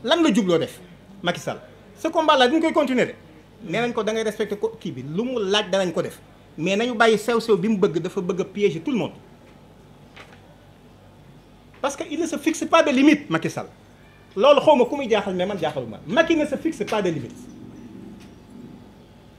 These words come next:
Macky amul lu muy rus, amul lu muy jom. Il ne se fixe pas de limite.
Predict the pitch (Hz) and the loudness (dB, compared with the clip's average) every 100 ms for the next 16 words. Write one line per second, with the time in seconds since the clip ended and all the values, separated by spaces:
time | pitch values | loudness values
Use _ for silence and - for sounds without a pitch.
0 | - 170 285 311 240 277 302 254 262 240 | -8 4 4 4 4 4 4 2 2 4
1 | 302 311 - - 247 262 220 214 175 202 | 4 2 -4 0 2 2 2 2 4 4
2 | 156 - - - 262 320 320 294 330 320 | 4 -2 -18 -6 4 6 6 4 4 2
3 | 247 254 240 214 247 - - | 4 6 6 6 6 2 -2